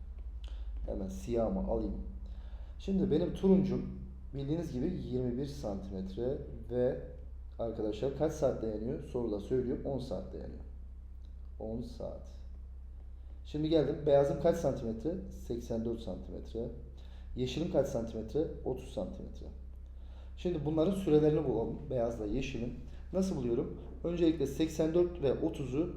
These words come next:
sırasıyla asallarına ayıralım. Şimdi seksen dördü ikiye böldüm, kırk iki. İkiye böldüm, yirmi bir. Üçe böldüm, yedi. Yediye böldüm, bir. Şimdi asallarını toplayacağım arkadaşlar. İki,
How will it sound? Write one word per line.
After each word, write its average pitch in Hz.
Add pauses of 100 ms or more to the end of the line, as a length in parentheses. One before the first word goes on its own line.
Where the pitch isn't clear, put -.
(120)
sırasıyla 143 (400)
asallarına 147
ayıralım. 143 (600)
Şimdi 139
seksen 160
dördü 135 (1120)
ikiye 156
böldüm, 127 (180)
kırk 117
iki. 113 (220)
İkiye 135
böldüm, 87
yirmi 123
bir. 135 (280)
Üçe 151
böldüm, 95
yedi. 135
Yediye 135
böldüm, 104
bir. - (460)
Şimdi 170 (400)
asallarını 165
toplayacağım 107
arkadaşlar. 104 (640)
İki, 165